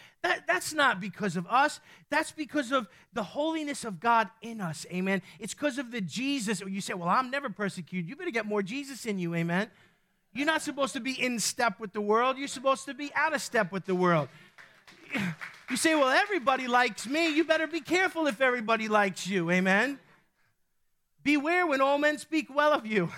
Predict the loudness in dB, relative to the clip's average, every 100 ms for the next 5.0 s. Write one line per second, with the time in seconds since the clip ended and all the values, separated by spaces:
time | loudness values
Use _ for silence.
0 | -12 -12 _ _ -20 -20 -20 _ -2 -2
1 | -2 -4 -6 -2 2 2 2 2 2 2
2 | 0 -2 -2 2 4 2 -2 -4 -2 0
3 | 0 -4 _ _ _ _ _ _ _ _
4 | _ _ _ _ -8 0 0 0 -8 -14